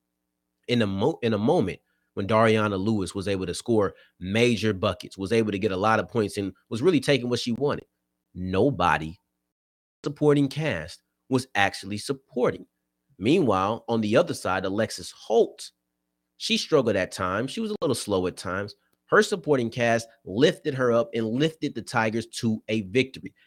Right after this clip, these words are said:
And that difference between how the supporting cast treated their star player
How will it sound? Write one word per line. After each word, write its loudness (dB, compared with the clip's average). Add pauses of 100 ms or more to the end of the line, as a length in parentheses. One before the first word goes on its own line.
And 2
that 2
difference 0
between -2
how 0
the -2
supporting 0
cast 0 (200)
treated -2
their 2
star 2
player -2